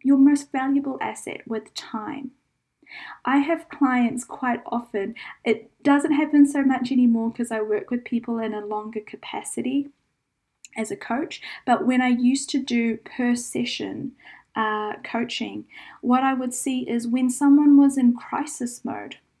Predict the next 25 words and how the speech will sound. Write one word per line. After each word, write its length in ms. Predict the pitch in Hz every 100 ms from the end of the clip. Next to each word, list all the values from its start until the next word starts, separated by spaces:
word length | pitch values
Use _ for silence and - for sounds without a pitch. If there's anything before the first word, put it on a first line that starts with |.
| _ _ _ -
and 180 | 415 453
as 100 | 403
a 60 |
chiropractor, 640 | - 226 208 208 - - 233
so 120 | 220
whether 260 | 233 226 226
you're 440 | 220 220 - -
a 60 | 233 - -
practitioner 800 | - - - 311 302 294 285 269
or 140 | 226
as 140 | 220 208
a 60 |
coach, 380 | - 277 262 -
we 100 | 247
see 200 | 240 285
this 200 | 277 277
all 100 | 247
the 100 | 247
time. 240 | - 254
When 120 | 240 240
someone 380 | 285 285 294
is 140 | 285 277
in 140 | 247
crisis 560 | 240 240 226 - 240 -
mode, 320 | 220 - -